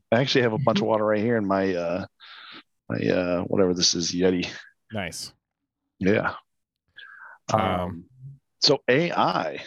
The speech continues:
Speaker 3: Yeah. All right. So Brock.
Speaker 1: For the longest time, I feel like we've been trying to get Brock to come on and talk about
Speaker 3: Yep.
Speaker 1: A I.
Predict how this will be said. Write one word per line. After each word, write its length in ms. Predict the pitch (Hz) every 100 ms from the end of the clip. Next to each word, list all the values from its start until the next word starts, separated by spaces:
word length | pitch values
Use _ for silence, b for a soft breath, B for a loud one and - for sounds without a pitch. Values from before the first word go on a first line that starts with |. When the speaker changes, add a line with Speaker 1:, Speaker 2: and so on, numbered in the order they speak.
| B B
Speaker 3:
Yeah. 280 | - 139 113 - _ 120
All 100 | 135
right. 180 | 120
So 120 | - 117
Brock. 420 | 127 135 123 - _ -
Speaker 1:
For 60 |
the 80 | 131
longest 600 | 113 135 196 196 170 - _ _ _ -
time, 460 | - 170 131 101
I 140 | 92 110
feel 160 | 127
like 100 | 113
we've 160 | 110 107
been 120 | 113
trying 160 | 104 110
to 40 |
get 120 | 107 98
Brock 240 | 101 101
to 60 | 110
come 160 | 113
on 160 | 101 98
and 80 | 92
talk 180 | 95 95
about 140 | 95
Speaker 3:
Yep. 100 | 107
Speaker 1:
A 120 | 92
I. 260 | 87 78 82